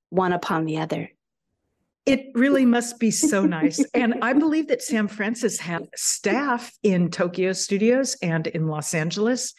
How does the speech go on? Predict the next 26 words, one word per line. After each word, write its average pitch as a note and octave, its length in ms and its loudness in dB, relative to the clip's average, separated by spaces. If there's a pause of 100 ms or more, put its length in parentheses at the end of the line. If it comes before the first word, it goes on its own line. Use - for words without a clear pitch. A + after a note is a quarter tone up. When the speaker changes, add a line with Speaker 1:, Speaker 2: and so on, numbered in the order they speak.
(260)
Speaker 2:
He A#3 100 4
had F#3+ 320 2
a E3+ 140 -2
really F3 360 4
major E3 380 0
staff. E3 580 -6 (200)
Speaker 1:
Wow. F3 680 2
Speaker 2:
Um, E3+ 260 -4 (300)
as G3+ 200 0
time F#3+ 340 0
went F3+ 220 -2
on. F3 200 -4
Speaker 1:
He F3 80 4
was B3 160 2
doing C4+ 320 4
good. G3+ 360 2 (380)
Speaker 2:
He D4 340 2
really E4+ 340 2
was. D#4 400 4
It A#3 100 2
was A#3 160 0
that G#3 220 0
Speaker 1:
<laughs> - 40 -12
Speaker 2:
really, B3+ 720 2 (320)
you B3 120 4
know, B3 160 4